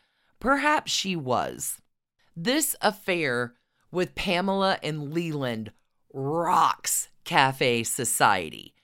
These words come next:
I do have our man Truman. You're like, "Hey, at least you're gonna talk about Truman in this episode?" You bet I am. I have Truman Capote dishing in two particular letters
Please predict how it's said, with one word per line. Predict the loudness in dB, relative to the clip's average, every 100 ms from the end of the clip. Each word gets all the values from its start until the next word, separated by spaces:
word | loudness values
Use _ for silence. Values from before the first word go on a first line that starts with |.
| _ -6 0
I | 0
do | 2 2 2 4
have | 6 8 6 4 2
our | 2 2
man | 2 0 0
Truman. | -2 0 0 -2
You're | -2 0
like, | -2 -2
"Hey, | -2 0
at | 0
least | -2 -4
you're | -4
gonna | -4
talk | 0 0
about | 2 0
Truman | -2 -4 -2 -2
in | -2
this | -2
episode?" | -2 -2 -2 0 2 2 -2 -12 -14
You | -6 -6
bet | -2 4 4 4
I | 0 -2
am. | -4 -6 -6 -8 -14 _ _ -8
I | -2
have | -2
Truman | -2 -2 -2
Capote | -4 -2 0 0 -2 -6 -10 2
dishing | 4 4 2 -2 -4
in | -4 -4 -4
two | -4 -2 0 0 -2
particular | -6 -6 -6 -8 -6 -2 0 2 0
letters | 2 2 2 -2 -4